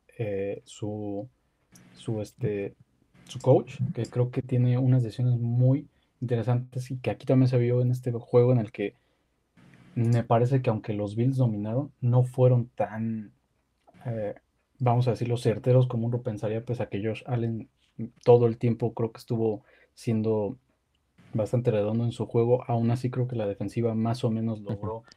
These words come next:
Speaker 1: ahí detenerlo cuando se pudiera y poder avanzar. Y, pues, bueno, en ese sentido no vería yo en esa situación a los Rams como un equipo débil. Simplemente aquí sim-, la, la ironía, lo que pasa siempre en el kickoff, pues, en el kickoff, pues, bueno,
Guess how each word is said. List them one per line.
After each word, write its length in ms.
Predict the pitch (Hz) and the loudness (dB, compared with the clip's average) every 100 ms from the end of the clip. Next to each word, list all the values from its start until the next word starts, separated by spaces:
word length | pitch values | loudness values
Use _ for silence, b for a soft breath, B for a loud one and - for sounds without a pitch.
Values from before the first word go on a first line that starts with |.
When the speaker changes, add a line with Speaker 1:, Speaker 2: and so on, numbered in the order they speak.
| b b | b b
Speaker 1:
ahí 240 | 113 107 | -2 0
detenerlo 480 | 110 110 104 107 110 | 0 -2 -4 -4 -6
cuando 200 | - 104 | -6 -10
se 100 | - | -10
pudiera 400 | - 104 107 110 | -10 -8 -4 -4
y 100 | 110 | -6
poder 380 | - - 104 107 | -8 -4 0 0
avanzar. 380 | 110 101 127 127 b b b - | -2 0 -2 -2 b b b -8
Y, 40 | |
pues, 160 | 120 113 | -4 -4
bueno, 160 | 107 | -2
en 80 | 107 | -2
ese 160 | 120 - | -4 -2
sentido 560 | 123 123 127 131 135 - | -4 0 4 4 2 -6
no 340 | 120 113 120 127 | -8 -2 4 6
vería 280 | 123 120 | 6 4
yo 320 | 117 117 117 120 _ - | 2 0 -2 -8 _ -12
en 160 | 117 113 | -6 -2
esa 140 | 117 | -2
situación 400 | 110 104 123 117 | -2 -6 -4 -4
a 40 | |
los 100 | 104 113 | -2 -4
Rams 180 | 110 | -6
como 160 | - 113 | -6 -4
un 60 | 110 | -4
equipo 280 | 127 120 | -4 -4
débil. 200 | 110 113 | -4 -4
Simplemente 480 | 120 117 113 113 113 | -6 -6 -6 -6 -8
aquí 240 | 101 143 151 | -8 -8 -2
sim-, 220 | 139 127 _ - | -2 -4 _ -10
la, 320 | 110 104 104 | -6 -4 -4
la 160 | 107 110 | -2 -2
ironía, 400 | 113 120 127 - - | 0 0 0 -2 -12
lo 140 | - | -10
que 80 | - | -4
pasa 220 | 110 107 | -2 -2
siempre 220 | 113 113 | -2 -2
en 60 | 104 | -4
el 60 | |
kickoff, 280 | - 110 147 | -4 -2 -2
pues, 140 | - _ - | -4 _ -10
en 240 | 107 101 | -8 -8
el 100 | 101 | -8
kickoff, 300 | 131 147 147 - | -6 -4 -4 -6
pues, 80 | |
bueno, 260 | 107 120 | -4 -2